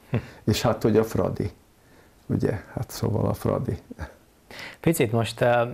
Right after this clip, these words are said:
Speaker 1: visszacsapongnék a, a, az ifjúsági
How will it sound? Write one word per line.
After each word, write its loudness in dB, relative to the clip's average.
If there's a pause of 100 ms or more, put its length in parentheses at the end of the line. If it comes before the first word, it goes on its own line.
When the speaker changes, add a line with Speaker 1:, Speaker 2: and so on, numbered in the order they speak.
(280)
Speaker 1:
visszacsapongnék 2
a, 6 (240)
a, 2 (120)
az -4
ifjúsági 0